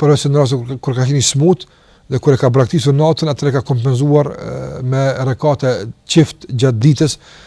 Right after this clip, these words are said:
respektivisht në kohën e namazit duha. Namazi i natës falet dy rekate, dy rekate, derisa të bën njëmbëdhjetë rekate. Do një fal dy, mund të fal tri rekate, një fal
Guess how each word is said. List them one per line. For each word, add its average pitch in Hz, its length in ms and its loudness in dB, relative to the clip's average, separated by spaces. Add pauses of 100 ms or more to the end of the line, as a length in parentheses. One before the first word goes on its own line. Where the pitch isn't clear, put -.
(140)
respektivisht 131 560 0
në 120 160 0
kohën 143 240 2
e - 0 -
namazit 131 400 0
duha. 104 320 -4 (1400)
Namazi 160 320 4
i 170 80 4
natës 156 240 0
falet 147 400 2 (160)
dy 131 320 2
rekate, 131 320 0
dy 127 160 4
rekate, 104 320 -4 (320)
derisa 135 240 0
të 113 80 -2
bën 127 240 0
njëmbëdhjetë 123 320 -2
rekate. 92 320 -12 (340)
Do 117 80 -8
një 113 140 -4
fal 110 160 2
dy, 139 180 4 (140)
mund 139 240 0
të 131 160 0
fal 139 160 0
tri 147 160 2
rekate, 117 400 -6 (960)
një 113 80 -6
fal 127 160 2